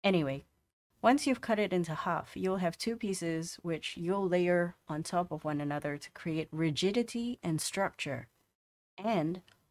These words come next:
pockets, because there's so much flappy sides to envelopes. Pockets are good. Pockets are always good. Use your glue of choice to stick them together.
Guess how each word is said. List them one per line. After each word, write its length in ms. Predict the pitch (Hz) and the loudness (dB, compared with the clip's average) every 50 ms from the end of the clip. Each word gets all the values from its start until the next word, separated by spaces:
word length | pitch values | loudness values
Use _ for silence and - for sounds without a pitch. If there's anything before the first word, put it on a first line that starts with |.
| _ _ - | _ _ 4
pockets, 520 | - 294 359 - - - - - - - - - - - - | 4 4 6 4 0 -2 -2 -4 -10 -10 -10 -18 -20 -10 -4
because 260 | - 208 214 240 220 - | -2 2 2 2 4 6
there's 380 | 226 226 226 214 220 - - - _ _ | 6 6 6 6 4 -2 -6 -10 _ _
so 640 | - - - - 277 277 294 302 311 320 320 311 - _ - | -12 -4 4 8 8 10 10 10 8 8 6 4 0 _ 2
much 340 | - 214 226 - - - - | 6 6 6 6 6 2 -2
flappy 440 | - - 220 220 240 240 247 208 | 2 6 8 8 8 8 4 0
sides 460 | 175 - 160 151 151 160 160 156 - - | 0 2 2 2 4 2 0 -2 -4 -4
to 140 | - 165 | -2 0
envelopes. 680 | 151 165 175 185 170 147 131 123 120 120 - - - - _ _ _ _ _ _ - | 2 2 2 2 2 2 2 0 0 -4 -10 -14 -14 -16 _ _ _ _ _ _ 4
Pockets 360 | - 277 320 - 269 214 - | 6 6 6 6 2 0 2
are 100 | 190 170 | 2 0
good. 460 | 151 - 190 196 170 139 123 123 120 _ _ _ _ _ _ _ - | 2 2 2 4 4 4 2 0 -2 _ _ _ _ _ _ _ 0
Pockets 400 | - 196 208 - 190 170 - - | 2 2 2 4 2 0 0 0
are 300 | - 165 156 151 139 - _ _ _ _ | -2 0 0 -2 -2 -6 _ _ _ _
always 800 | - 165 165 175 180 170 160 156 147 139 135 135 139 135 - - - _ _ - 151 | 4 6 6 6 6 6 4 2 2 2 0 -2 -4 -6 -8 -14 -20 _ _ -8 -6
good. 380 | - - 160 143 135 131 - - - _ _ _ _ _ _ _ _ _ _ _ _ _ _ _ _ _ _ _ _ _ _ _ _ _ _ _ _ _ _ _ _ - | 0 0 2 2 2 -2 -4 -10 -16 _ _ _ _ _ _ _ _ _ _ _ _ _ _ _ _ _ _ _ _ _ _ _ _ _ _ _ _ _ _ _ _ -4
Use 340 | 170 175 208 226 247 240 | -2 0 2 2 2 2
your 120 | 220 202 185 | 2 0 0
glue 220 | - 202 220 254 | 2 2 2 2
of 100 | 262 233 | 0 -2
choice 580 | - - - 254 233 160 131 165 - - - - - | -2 0 4 4 4 4 4 2 -6 -10 -12 -10 -8
to 100 | - 185 | -4 -2
stick 300 | 180 - - 175 - - | -2 0 0 -2 -2 0
them 200 | 156 147 147 151 | 0 0 0 0
together. 460 | - - 170 170 160 147 - 123 110 | -2 -2 0 2 2 2 2 -2 -6